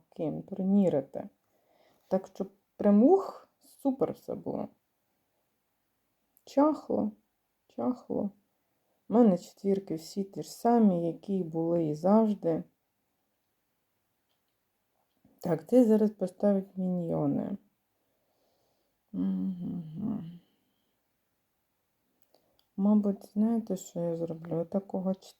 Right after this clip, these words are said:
червоні і будемо мати потім... Ух ти, ще сині приїхали. Та нічого собі. Зараз цей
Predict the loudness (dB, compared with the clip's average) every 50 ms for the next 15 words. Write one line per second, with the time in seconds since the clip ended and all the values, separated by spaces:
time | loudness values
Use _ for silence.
0 | _ _ _ _ -8 -4 -2 -2 0 2 4 6 6 6 6 4 2 -2 -4 -6
1 | -10 -10 -8 -6 -4 -4 -4 -4 -4 -6 -4 -2 -4 -2 -2 -2 -2 -2 -2 -2
2 | 0 0 -2 -2 -4 -6 -10 -10 -8 -4 -4 -4 -4 -4 -6 -8 -6 -6 -8 -10
3 | _ _ _ _ _ _ _ _ _ _ _ _ _ _ _ -14 -14 -14 -14 _
4 | _ -14 -14 -14 -14 _ _ _ -20 -8 -4 -2 0 2 0 0 -2 -4 -4 -2
5 | -2 -2 -4 -8 -6 -4 -4 -4 -2 0 2 4 4 4 2 0 -6 -4 0 2
6 | 2 4 2 0 -2 -2 -8 -8 -6 -6 -6 -6 -6 -2 0 2 2 0 -2 -8
7 | _ _ _ _ _ _ _ _ _ _ _ _ _ _ _ _ _ _ _ _
8 | _ _ 2 2 2 2 0 0 -2 -2 -2